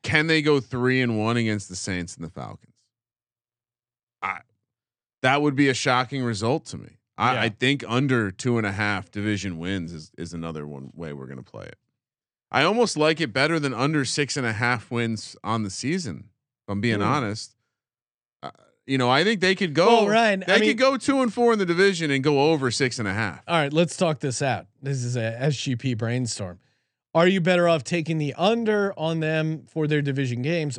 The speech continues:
Speaker 2: or looking to that maybe exact price market,
Speaker 1: <laughs> Oh,
Speaker 2: them to
Speaker 1: yeah.
Speaker 2: finish fourth in the division, them to finish third
Speaker 1: All right,
Speaker 2: in the
Speaker 1: let's,
Speaker 2: division?
Speaker 1: let's see if we can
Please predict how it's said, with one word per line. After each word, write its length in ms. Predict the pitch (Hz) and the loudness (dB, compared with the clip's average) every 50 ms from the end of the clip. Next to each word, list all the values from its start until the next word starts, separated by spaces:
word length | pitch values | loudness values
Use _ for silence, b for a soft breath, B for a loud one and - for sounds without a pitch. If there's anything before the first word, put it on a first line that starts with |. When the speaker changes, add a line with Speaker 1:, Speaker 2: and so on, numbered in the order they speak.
| - | -4
Speaker 2:
or 480 | - 175 180 180 170 165 160 151 147 - b b b b b b | 0 2 4 4 4 4 4 2 0 -2 b b b b b b
looking 380 | 143 151 160 - - 165 160 147 | 0 0 0 0 0 -2 -2 -2
to 120 | - 151 | -2 -2
that 380 | 143 139 131 131 131 131 127 - _ - | 0 2 2 2 2 0 -2 -6 _ -10
maybe 340 | 135 135 131 131 131 131 120 123 | -4 -4 -2 -2 -2 -2 -4 -4
exact 480 | 123 127 107 127 127 131 - - _ | -4 -4 -2 -2 -2 -2 -2 -6 _
price 340 | - - 135 131 120 - - | -8 -6 -6 -4 -4 -6 -6
market, 540 | 127 123 123 123 123 110 143 143 127 131 - _ - | -4 -2 -2 -2 -4 -2 -2 -4 -4 -4 -8 _ -10
Speaker 1:
<laughs> 100 | - - | -6 -4
Oh, 100 | 151 120 | -2 0
Speaker 2:
them 240 | 156 160 160 160 156 | 0 0 0 0 0
to 60 | 156 | -2
Speaker 1:
yeah. 40 | 143 | -2
Speaker 2:
finish 440 | 120 - - 160 151 139 127 120 - | -2 -2 0 0 0 0 0 -2 -4
fourth 400 | - - - 156 156 151 135 - | -4 -2 0 2 2 2 0 -2
in 120 | 151 143 143 | -2 -2 -2
the 120 | 139 135 | -2 -2
division, 480 | 127 127 123 131 127 127 120 139 127 123 | -2 -2 -2 -2 -2 -2 -2 -4 -4 -2
them 220 | 120 131 135 131 | -2 -2 -2 -2
to 80 | 123 120 | -2 -2
finish 360 | 117 - 143 135 123 117 - | -4 -4 -4 -4 -4 -6 -6
third 320 | - 143 135 131 123 113 117 | -4 -4 -2 -2 -2 -4 -4
Speaker 1:
All 60 | - 98 | -4 -4
right, 60 | 90 | -2
Speaker 2:
in 60 | - | -2
the 80 | 95 104 | -2 -2
Speaker 1:
let's, 60 | 117 | -2
Speaker 2:
division? 280 | 117 147 165 151 - | 0 0 0 0 0
Speaker 1:
let's 100 | 98 90 92 | -2 -6 -8
see 100 | 87 82 | -10 -10
if 160 | 76 - - | -10 -10 -12
we 100 | 80 65 | -12 -12
can 300 | 64 60 58 - - _ | -12 -14 -16 -16 -20 _